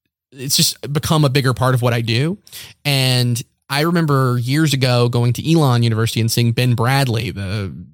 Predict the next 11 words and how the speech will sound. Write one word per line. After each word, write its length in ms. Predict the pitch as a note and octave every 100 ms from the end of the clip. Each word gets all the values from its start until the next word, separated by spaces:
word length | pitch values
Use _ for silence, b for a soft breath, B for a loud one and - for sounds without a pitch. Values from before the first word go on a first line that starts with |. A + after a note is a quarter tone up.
| G#2
sort 160 | - A2
of 40 | B2
legendary 560 | B2 C3 B2+ A#2 A2+
editor 340 | B2+ A#2 C3+ C3
of 80 |
the 80 | A#2+
Washington 380 | A#2 A2+ - A2
Post 360 | D#3+ C#3 - A#2
during 320 | A2+ A2+ A2+
the 180 | A2 G#2+
Watergate, 640 | B2 B2+ A#2 G#2 - B